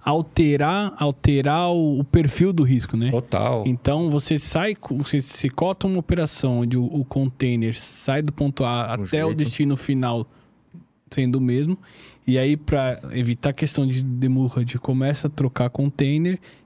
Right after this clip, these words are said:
Speaker 1: e começa a ter problemas. O que que
Speaker 2: Trocar
Speaker 1: ele arruma?
Speaker 2: container, é... Ah, o caminhão teve, t-,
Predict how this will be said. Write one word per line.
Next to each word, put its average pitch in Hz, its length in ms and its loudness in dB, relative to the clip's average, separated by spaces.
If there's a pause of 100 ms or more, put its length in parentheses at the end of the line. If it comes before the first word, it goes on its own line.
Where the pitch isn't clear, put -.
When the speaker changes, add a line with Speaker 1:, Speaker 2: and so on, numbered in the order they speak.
(120)
Speaker 1:
e 139 40 -2
começa 151 460 0
a - 20 0
ter 147 200 0
problemas. 127 500 2
O - 280 -20
que - 120 -2
que 185 80 2
Speaker 2:
Trocar 185 140 2
Speaker 1:
ele 160 80 2
arruma? 151 180 4
Speaker 2:
container, 123 640 4 (320)
é... 101 640 2
Ah, 156 100 2
o 127 60 0
caminhão 156 520 2 (380)
teve, 143 240 0
t-, - 220 -6